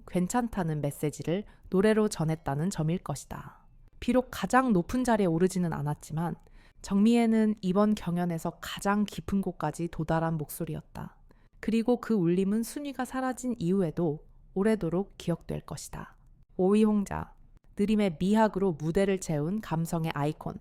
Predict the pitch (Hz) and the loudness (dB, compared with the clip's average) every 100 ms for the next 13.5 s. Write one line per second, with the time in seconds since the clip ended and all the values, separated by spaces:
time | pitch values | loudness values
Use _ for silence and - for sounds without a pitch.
0 | - - - - 277 294 294 269 277 196 | -16 -20 -20 0 2 4 2 -2 0 2
1 | 196 165 - 190 - - - 208 247 254 | 2 0 0 -4 -4 -8 -4 0 2 2
2 | - 170 180 175 165 - 139 160 220 - | 2 0 0 -2 -2 -4 -4 -2 -4 -10
3 | - - - 202 226 214 190 202 160 - | -20 -20 -4 0 0 0 0 0 -2 -6
4 | - 180 202 240 247 226 175 160 156 180 | -2 0 4 4 4 0 -2 -4 -4 -4
5 | 165 - 202 - - - - 196 190 - | -4 -4 -4 -2 -4 -6 -4 -2 -4 -2
6 | 170 190 202 202 165 160 175 165 151 151 | 0 2 2 2 0 -4 -2 -2 -4 -4
7 | 180 175 151 - _ - - - 214 214 | -6 -8 -10 -12 _ -20 -20 -8 -4 0
8 | 269 226 202 - 180 165 190 180 170 254 | 2 2 2 0 0 0 2 0 -2 -4
9 | 269 277 262 254 - 285 277 - - 175 | -2 -4 -4 -8 -6 -6 -6 -6 -4 0
10 | 180 196 160 160 147 143 202 165 - - | 0 0 0 -2 -4 -4 -4 -4 -6 -18
11 | - - 196 254 254 214 196 196 - 139 | -20 -2 2 2 2 0 0 -2 -4 -4
12 | 160 202 233 - - 175 175 175 160 156 | -2 -2 -4 -8 0 2 2 -2 -4 -4
13 | 151 135 - 131 143 | -6 -8 -10 -12 -12